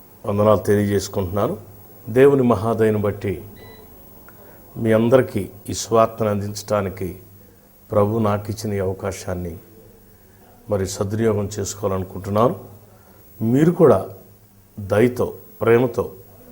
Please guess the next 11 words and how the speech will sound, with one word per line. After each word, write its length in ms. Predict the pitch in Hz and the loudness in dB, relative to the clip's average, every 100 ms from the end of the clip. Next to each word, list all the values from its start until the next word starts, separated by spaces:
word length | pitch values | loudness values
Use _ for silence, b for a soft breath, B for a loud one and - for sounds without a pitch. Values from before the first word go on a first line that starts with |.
| - - - - - - - | -20 -20 -20 -20 -20 -20 -8
ఈ 80 | 110 | -2
నా 200 | 110 104 | 2 2
దేవుని 340 | 98 120 135 | 4 4 6
మాటలు 420 | 120 110 113 123 107 | 4 4 2 0 -2
విని 260 | 95 87 - - - b b b b b - | -2 -6 -12 -20 -20 b b b b b -6
మేలు 200 | 107 110 | -2 0
పొందాల్సిందిగా 680 | 113 101 98 95 - 95 98 | -2 -4 -4 -6 -8 -6 -6
ప్రభు 320 | 95 98 98 | -4 -6 -6
పేరట 340 | 95 101 95 | -8 -8 -8
మనవి 380 | 98 95 95 - | -6 -4 -6 -4
చేయుచున్నాను. 480 | 92 - 85 76 71 | -6 -6 -12 -12 -14